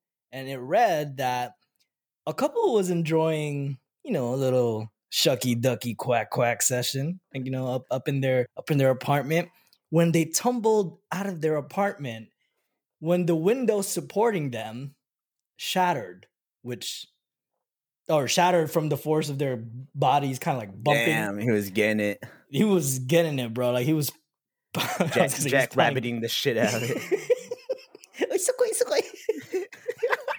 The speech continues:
Speaker 1: But th-, there was actually no official statement how high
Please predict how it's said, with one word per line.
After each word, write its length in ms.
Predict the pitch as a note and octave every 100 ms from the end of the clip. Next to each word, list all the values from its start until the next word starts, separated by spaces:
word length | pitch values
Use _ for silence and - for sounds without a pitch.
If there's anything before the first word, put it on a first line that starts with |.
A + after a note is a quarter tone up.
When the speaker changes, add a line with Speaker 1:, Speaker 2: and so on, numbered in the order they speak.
| - D#5 - - - - - - F#3+ G5 - _ _ _ - F4+ -
Speaker 1:
But 220 | A#3+ - B3 - _ _ _ - D4+ D#4+ - - A#3 - D3
th-, 320 | F#3 C#4 - - - F#3+
there 160 | F3+ C#4+
was 140 | D#4+
actually 320 | C4+ C4+ B3+
no 280 | G3+ G3 G#3
official 420 | F#3+ G3+ F#3+ G3+
statement 600 | E3+ F3 F3 F#3+ F#3+ G3+ - -
how 280 | F3 E3+
high 580 | D3 D3+ C#3+ D3+ D#3+ E3